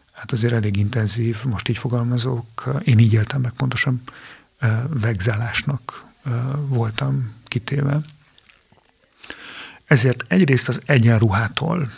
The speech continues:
is idegenkedtem. Ez is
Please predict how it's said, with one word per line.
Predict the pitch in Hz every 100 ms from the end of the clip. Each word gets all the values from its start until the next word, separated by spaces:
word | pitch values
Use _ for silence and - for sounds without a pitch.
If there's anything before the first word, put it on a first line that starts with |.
| -
is | - 139 -
idegenkedtem. | 131 120 120 120 113 - - 131 147 143 - _ _ _ _ _ _ _ _ _ _ _ _
Ez | 135 104
is | 110 - -